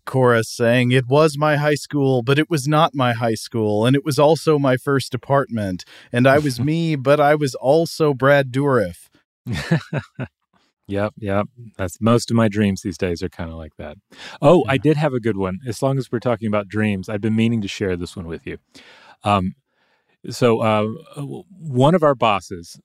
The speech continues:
Speaker 2: um, uh, i-, in this dream, uh, I think you know which one, but, uh, one of our bosses, the, the, so, uh, an indiv-, individual we both like, we both look up to, uh, excellent chap. But in the dream, um, he had written a book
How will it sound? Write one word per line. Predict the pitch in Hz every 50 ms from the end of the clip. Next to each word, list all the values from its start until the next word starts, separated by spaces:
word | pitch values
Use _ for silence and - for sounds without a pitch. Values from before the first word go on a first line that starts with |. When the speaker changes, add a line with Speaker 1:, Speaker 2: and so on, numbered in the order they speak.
| _ _ -
Speaker 2:
um, | 107 101 95 92 92 92 - _ _ _ _ _ _ _ _ _ _ _ _ - - - _ -
uh, | 131 113 101 98 -
i-, | 135
in | 120 131 139 127 127
this | 127 117 -
dream, | - 107 110 107 101 90 85 87 90 - - -
uh, | 113 110 104 98
I | 101 104 110
think | 123 123 110
you | 113
know | 110 107 101
which | 101 - -
one, | 101 95 90 87 - _ _ _ _ _ _ _ -
but, | 101 101 98 104
uh, | 104 98 98 92 -
one | 113 123 117 123 127
of | 123
our | 127 120
bosses, | 107 110 98 92 - - 98 90 98
the, | 107 110 104
the, | 104 107 117 120 98 - -
so, | - - 120 107
uh, | 107 117 113 98 _ -
an | - 123 120 127 143
indiv-, | 147 135 135 151 156
individual | 156 151 151 147 131 139 135 135
we | 131 123
both | 113 127 123 131 -
like, | 123 101 98 104 -
we | 117 110
both | 104 113 107 -
look | 127 117 -
up | 104 95 -
to, | - 104 95 107 - _ _ 131 135 -
uh, | - 104 98 92 82 - _ 123
excellent | 117 107 - 135 123 -
chap. | - - 101 90 90 - _ _ _ _ _ _
But | - 101 123 123 123 -
in | 156 165 202
the | 208
dream, | 175 147 170 185 175 147 117 101 95 92 - _ _ _ _ _ _ _ _ _ _ _ _
um, | 117 110 107 107 101 107 123 143 - _ _
he | _ - 143 135
had | 113 127 117 104
written | 104 113 156 208 214 - 143 123 113 113 123 - _ _ _ _ _
a | - 131
book | 104 95 131 120 101 - -